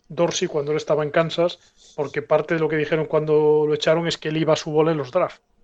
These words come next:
que él escogía sin tener demasiado en cuenta al resto de la gente, con lo que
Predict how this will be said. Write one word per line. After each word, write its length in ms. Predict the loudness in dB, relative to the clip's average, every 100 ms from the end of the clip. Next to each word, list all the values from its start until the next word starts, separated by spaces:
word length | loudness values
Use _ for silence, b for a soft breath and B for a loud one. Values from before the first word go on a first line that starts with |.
| _
que 80 | -8
él 60 | -6
escogía 520 | -6 -6 0 0 0 B B _
sin 320 | -10 -8 -6
tener 240 | -4 -2 -2
demasiado 340 | 0 0 0
en 80 | -2
cuenta 300 | -6 -2 -2
al 80 | -2
resto 260 | -8 -10
de 80 | -12
la 80 | -12
gente, 320 | -16 -16 -14
con 80 | -10
lo 80 | -10
que 180 | -10